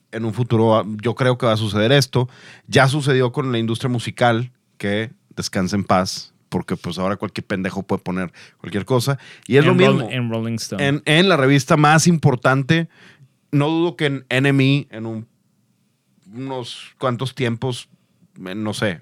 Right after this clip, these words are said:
Speaker 1: a lo mejor en, en este año, N M E, también News Musical Express, que es británica, de, a, empiecen a hacer esto. O, bueno, los pendejos de Fitch-, Pitchfork, eh, siempre es lo mismo. Pitchfork es puro idiota escribiendo, la verdad.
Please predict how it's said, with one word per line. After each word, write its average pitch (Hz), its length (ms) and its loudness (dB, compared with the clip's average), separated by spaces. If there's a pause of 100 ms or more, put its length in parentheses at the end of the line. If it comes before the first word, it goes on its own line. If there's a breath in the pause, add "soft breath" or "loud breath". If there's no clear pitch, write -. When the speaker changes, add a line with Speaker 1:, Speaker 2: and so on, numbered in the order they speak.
Speaker 1:
a 95 140 -6
lo 98 80 -8
mejor 95 260 -6
en, 117 300 -4
en 95 180 -4
este 98 220 -4
año, 113 400 -4
N 107 160 -2
M 110 300 0
E, - 100 -10 (260)
también 98 440 0
News 104 200 2
Musical 101 360 -4
Express, 101 400 -6
que - 80 -8
es 92 120 -6
británica, 98 540 -6 (400 loud breath)
de, - 240 -6
a, 110 120 -4
empiecen 113 360 -2
a 117 40 0
hacer 120 180 2
esto. 117 420 0
O, 120 320 6 (800 soft breath)
bueno, 131 220 2
los 113 100 -2
pendejos 113 380 -4
de 123 60 0
Fitch-, - 360 -6 (380)
Pitchfork, 117 600 -2 (160)
eh, 85 560 -8 (520 loud breath)
siempre 113 480 2
es 113 40 4
lo 110 80 4
mismo. 101 400 0
Pitchfork 107 540 -10
es 98 200 -4
puro 113 280 2
idiota 101 580 0
escribiendo, 87 540 -6
la 87 80 0
verdad. 90 340 0